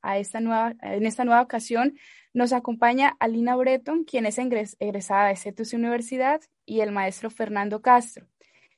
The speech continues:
En esta nueva entrega vamos a hablar un poco sobre programas que se han estado generando para gene-, para brindar una frontera más inclusiva y, aunado a ello, trabajos relacionados con la inclusión de migrantes en el mercado laboral.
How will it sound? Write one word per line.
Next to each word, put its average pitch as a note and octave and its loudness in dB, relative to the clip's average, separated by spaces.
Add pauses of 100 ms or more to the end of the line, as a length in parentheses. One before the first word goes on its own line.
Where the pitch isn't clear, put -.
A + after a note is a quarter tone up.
(100)
En A#3 4
esta B3+ 0
nueva D4 4
entrega C#4+ 4
vamos G#3+ -4
a B3+ -2
hablar G#3+ 0
un A3+ -6
poco A#3+ -4
sobre A#3 -2
programas A3 0
que B3 -4
se A#3 -8
han G#3+ -6
estado A#3+ 0
generando A3+ -2
para G3+ 0 (180)
gene-, G#3 -6
para G#3 4
brindar G3+ 4
una A#3+ 0
frontera G#3 -4
más A3+ 0
inclusiva A3+ -4 (500)
y, D#4 2
aunado A#3 4
a B3 8
ello, B3 4
trabajos G#3 0
relacionados A3+ -2
con A3 -2
la G#3+ -2
inclusión G#3 -6
de A3 -2
migrantes A3+ 0
en B3 -2
el G#3+ -4
mercado G3 2
laboral. F3+ 2